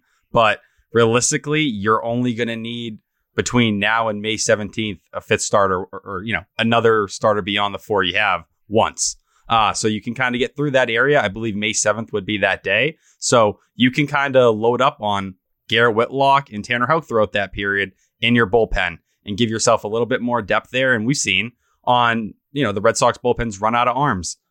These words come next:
throughout this stretch, especially when Whitlock hasn't been available to you. Well, here you go. You have another guy who can give you multi innings,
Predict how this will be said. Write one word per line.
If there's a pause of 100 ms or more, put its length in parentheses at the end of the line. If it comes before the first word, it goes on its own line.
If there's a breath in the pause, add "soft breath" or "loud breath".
(120)
throughout
this
stretch,
especially
when
Whitlock
hasn't
been
available
to
you. (360)
Well,
here
you
go.
You
have
another
guy
who
can
give
you
multi
innings,